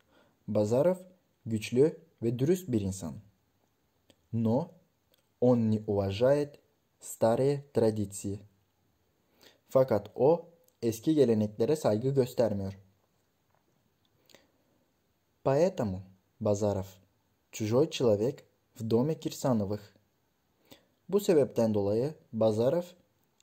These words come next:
Kirsanovların evinde yabancı birisi. Николай Петрович и Павел Петрович видят влияние Базарова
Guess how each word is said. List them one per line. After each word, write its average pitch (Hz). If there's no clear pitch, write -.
Kirsanovların 127
evinde 110
yabancı 143
birisi. 95
Николай 127
Петрович -
и 117
Павел 113
Петрович 113
видят 156
влияние 117
Базарова 143